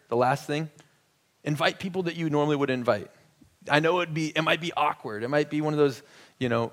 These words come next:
moments, but Jesus said you're gonna be blessed. When the Bible says you're gonna be blessed, believe it,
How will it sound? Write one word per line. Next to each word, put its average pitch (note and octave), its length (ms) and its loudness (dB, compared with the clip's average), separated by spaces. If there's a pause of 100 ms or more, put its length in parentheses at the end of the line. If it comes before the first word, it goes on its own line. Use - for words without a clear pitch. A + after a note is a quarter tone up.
moments, C#3+ 480 2
but - 420 -2 (840)
Jesus C#3+ 260 -4
said A#2+ 140 -2
you're A#2+ 80 -4
gonna A#2 140 -2
be A#2 100 -4
blessed. A#2+ 500 2 (240)
When D3+ 140 0
the D3 60 4
Bible F#3+ 340 4
says F3+ 260 2
you're E3 120 2
gonna E3+ 180 0
be D#3 140 0
blessed, C#3 680 4 (460)
believe D3 300 6
it, - 240 -6